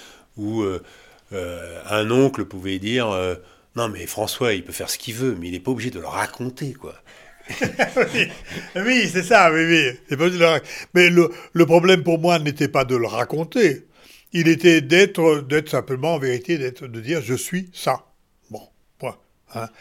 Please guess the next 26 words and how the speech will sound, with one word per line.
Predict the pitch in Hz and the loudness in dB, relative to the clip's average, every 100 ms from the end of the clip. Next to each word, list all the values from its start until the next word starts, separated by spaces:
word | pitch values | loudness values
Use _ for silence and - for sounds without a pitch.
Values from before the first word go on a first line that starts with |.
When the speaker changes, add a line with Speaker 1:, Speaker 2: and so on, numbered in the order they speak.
| - - - | -20 -20 -2
Speaker 2:
Et | 160 | 0
que | - 202 170 - - - | 8 10 10 6 -12 -12
je | 123 151 143 - _ _ | -2 -2 -2 -10 _ _
pense, | 190 185 160 147 | 4 6 4 0
j'en | 113 113 | -4 -4
ai | 107 | -8
connu | 110 147 170 202 | -6 -6 -4 -6
quelques-uns, | 160 123 135 120 135 120 - _ _ - | -8 -6 -8 -4 -4 -4 -10 _ _ -12
qui | - 139 | -2 0
ont, | 127 127 120 | 0 -2 -6
qui | - 139 | -4 -4
ont | 120 | -4
fait | - 160 147 | -4 -2 -2
tout | 147 143 | -4 -10
ça, | 127 165 156 151 147 135 | -6 -2 2 2 2 -2
qui | - | -2
ont | |
vécu | 143 151 160 | -2 -2 -6
ça | 143 165 | -6 -2
en | 147 127 | -2 -2
cachette, | 143 117 - 196 196 | -4 -4 0 -2 -2
je | 147 | -12
trouve | 120 - 143 | -10 -8 -8
que | |
c'est | 147 127 | -6 -4
abominable. | 117 120 123 127 127 107 | -2 -4 -6 -8 -8 -10